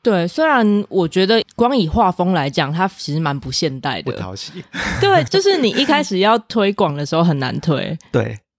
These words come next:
Speaker 1: 嗯。
Speaker 2: 诶，我记得我跟你讲，我那时候刚开始追的第一个感觉是，我觉得它很像烙印勇士加Monster，
Speaker 1: 嗯。
Speaker 2: 浦泽直树的怪物。
Speaker 1: 嗯。
Speaker 2: 再加上鸣鸟不飞。
Speaker 1: 哦。
Speaker 2: 就是烙印勇士那个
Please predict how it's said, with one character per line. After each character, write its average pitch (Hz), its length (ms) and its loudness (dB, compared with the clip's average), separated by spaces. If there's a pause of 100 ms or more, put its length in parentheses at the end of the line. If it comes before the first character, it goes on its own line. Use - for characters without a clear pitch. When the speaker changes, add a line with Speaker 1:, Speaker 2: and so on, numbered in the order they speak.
Speaker 1:
嗯。 151 340 2 (200)
Speaker 2:
诶， 196 100 4
我 165 100 6
记 170 140 -2
得 143 140 2
我 120 160 0
跟 117 120 0
你 117 120 0
讲， - 240 -8 (260)
我 127 140 0
那 156 160 2
时 147 160 -2
候 139 160 2
刚 143 160 0
开 147 160 2
始 127 160 0
追 139 260 0
的 123 140 2
第 131 200 0
一 127 40 2
个 117 120 2
感 101 220 -4
觉 101 160 -2
是， 117 240 -2 (340)
我 120 140 -2
觉 123 160 2
得 120 160 0
它 123 140 -4
很 113 180 0
像 113 300 -2
烙 127 240 0
印 123 180 2
勇 95 180 -2
士 98 360 -6 (360)
加 175 380 2
Monster， 120 440 -2
Speaker 1:
嗯。 - 100 -8
Speaker 2:
浦 120 120 -2
泽 120 160 2
直 120 200 0
树 131 200 -2
的 107 200 -2
怪 107 180 -2
物。 107 240 -10 (240)
Speaker 1:
嗯。 147 320 -2 (220)
Speaker 2:
再 160 120 2
加 139 160 2
上 139 240 2
鸣 120 220 2
鸟 117 160 2
不 113 160 0
飞。 107 400 -2 (640)
Speaker 1:
哦。 190 1120 2
Speaker 2:
就 147 60 4
是 151 260 4
烙 156 180 2
印 156 140 2
勇 117 180 0
士 139 220 0
那 135 140 0
个 113 340 -2